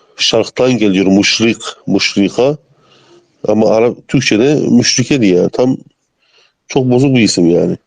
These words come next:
Yani bunlara dikkat edelim. Aleyne yani anlamsız olmasın. Hatta böyle isimleri de bizim hocamız Allah uzun ömür versin değiştiriyor. Yani yanına gittiği zaman böyle bir isim koyduğu zaman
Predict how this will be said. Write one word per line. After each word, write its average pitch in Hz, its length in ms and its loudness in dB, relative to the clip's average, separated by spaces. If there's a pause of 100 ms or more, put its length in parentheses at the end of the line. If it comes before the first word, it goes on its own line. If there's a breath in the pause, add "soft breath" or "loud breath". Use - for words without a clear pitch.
(720)
Yani 101 160 0
bunlara 113 220 2
dikkat 110 260 -2
edelim. 90 320 0
Aleyne 98 540 2 (340)
yani 90 340 -2 (1120)
anlamsız 104 800 0 (600)
olmasın. 117 580 0 (1080)
Hatta 110 400 -2
böyle 110 260 2
isimleri 107 560 2
de 160 260 0 (1500)
bizim 107 220 2
hocamız 104 600 0
Allah 101 240 2
uzun 104 240 2
ömür 101 300 4
versin 135 260 2
değiştiriyor. 123 640 -2 (120)
Yani 92 240 0
yanına 98 260 2
gittiği 101 260 0
zaman 95 400 2
böyle 95 260 0
bir 101 100 2
isim 101 260 0
koyduğu 95 320 0
zaman 107 380 0